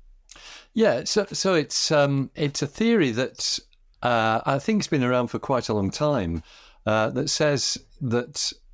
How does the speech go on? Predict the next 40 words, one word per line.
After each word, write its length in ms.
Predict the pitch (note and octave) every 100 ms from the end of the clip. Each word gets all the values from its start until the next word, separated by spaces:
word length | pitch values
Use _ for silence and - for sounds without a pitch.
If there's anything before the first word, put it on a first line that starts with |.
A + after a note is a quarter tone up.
| -
uh, 300 | A#2 A2 A2 -
as 220 | C3+ -
you, 280 | F3 F3+ D3+
uh, 180 | D3 D3
as 220 | D3 A2+
you 60 | C#3+
form 280 | G3+ D#3+
planets, 560 | A#2+ B2+ G#2 F2+ - -
you, 320 | A#2 A2 G2+ - - - _ -
you 200 | A#2 G2+
accrete 300 | - C#3 B2+
material, 500 | G#2 - G2+ G2 A2+
as, 120 | F2+
just 260 | - -
as 100 | G2
you 80 | E2+
said, 360 | - G#2+ C#3 - -
uh, 420 | - G2 G2 F#2+ - -
and, 260 | B2+ G#2
uh, 160 | B2 C3+
you 220 | A2 A2+
know, 120 | F#2+
they 140 | F#2+ G2
gradually, 640 | - A2+ G2+ G2+ F#2+ G#2 - - _ -
it 160 | G#2
starts 360 | - - A2 -
off 120 | G2+
as 120 | F#2
dust 400 | - A2 G#2+ -
and 100 | G2
gradually 380 | F2 F#2+ F#2 F2+
builds 300 | E2 G#2+ G2+
up 140 | G#2+ -
to 100 | -
pebbles, 580 | - G#2+ A#2 A#2+ G#2+ - - - - - -
and 120 | G2+
then 140 | A2 G#2+
the 80 |
pebbles, 640 | G#2 C3+ A#2+ A2+ G#2+ - - - -
um, 560 | G#2 G2+ G2+ G2 F#2+